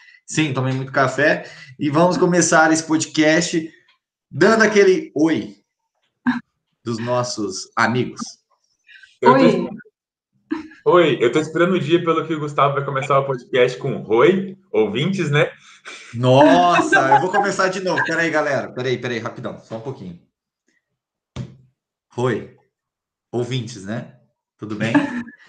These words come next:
Speaker 1: Você vem sempre aqui? Vamos falar hoje sobre educação. Não dá, cara. Meu tom de voz é um pouco mais alto. Só um pouquinho, só. Bem,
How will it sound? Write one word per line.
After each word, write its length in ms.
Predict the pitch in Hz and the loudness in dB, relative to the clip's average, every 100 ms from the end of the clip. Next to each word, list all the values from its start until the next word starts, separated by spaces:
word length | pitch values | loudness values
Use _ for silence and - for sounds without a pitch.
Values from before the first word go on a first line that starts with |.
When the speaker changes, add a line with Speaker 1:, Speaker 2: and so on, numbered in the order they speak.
| _ _ _ - | _ _ _ -8
Speaker 1:
Você 120 | 131 | -6
vem 140 | 120 | -6
sempre 260 | - 117 110 | -6 -8 -8
aqui? 180 | - 196 - _ - | -12 -16 -18 _ -18
Vamos 240 | 113 135 127 | -8 -8 -4
falar 300 | 127 - 110 | 0 2 0
hoje 220 | 113 113 | -2 -8
sobre 520 | - 110 101 104 95 - | -8 -8 -6 -6 -6 -6
educação. 640 | 151 139 113 113 - - 95 - - - - - 311 277 240 | -4 -4 -6 -10 -12 -12 -12 -12 -18 -18 -8 -6 2 2 4
Não 140 | 190 | 4
dá, 200 | 170 170 | 4 4
cara. 280 | - 131 120 | 4 2 2
Meu 180 | 147 151 | 0 -2
tom 120 | 165 | -2
de 100 | 160 | -4
voz 220 | 151 160 | 0 0
é 40 | 165 | 0
um 80 | |
pouco 180 | 147 160 | -6 -6
mais 260 | 170 165 151 | 0 0 2
alto. 360 | 131 127 - | 2 2 -2
Só 180 | - - | -4 -2
um 20 | |
pouquinho, 300 | - - 131 | -2 -6 -6
só. 140 | 107 85 - - - _ _ _ _ _ _ | -8 -12 -16 -20 -20 _ _ _ _ _ _
Bem, 380 | 208 165 - - | 0 2 0 -8